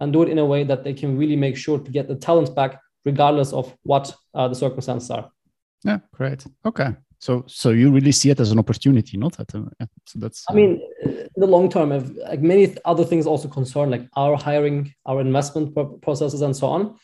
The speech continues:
Speaker 1: Um, also, we don't know, uh, where it's going technically, but I feel
Speaker 2: Mm.
Speaker 1: like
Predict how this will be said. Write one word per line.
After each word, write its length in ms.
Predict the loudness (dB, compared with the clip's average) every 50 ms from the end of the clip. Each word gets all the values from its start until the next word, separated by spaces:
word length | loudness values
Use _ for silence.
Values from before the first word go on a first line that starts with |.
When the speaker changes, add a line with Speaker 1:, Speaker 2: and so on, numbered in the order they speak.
| _ _ _ _
Speaker 1:
Um, 140 | -2 0 0
also, 180 | 0 0 0 0
we 120 | 0 2
don't 240 | 2 2 2 2 2
know, 340 | 2 2 2 0 0 -4 -8 -6
uh, 60 | -4 -2
where 120 | 0 0
it's 140 | -2 -4 -4
going 300 | -4 -2 -2 -2 -4 -4
technically, 680 | -4 -4 -4 -2 -4 -6 -4 -4 -4 -4 -4 -6 -8 -14 _ _ -4
but 100 | 0 0
I 100 | 0 0
feel 200 | 2 4 6 6
Speaker 2:
Mm. 100 | 6 6
Speaker 1:
like 160 | 4 2 -2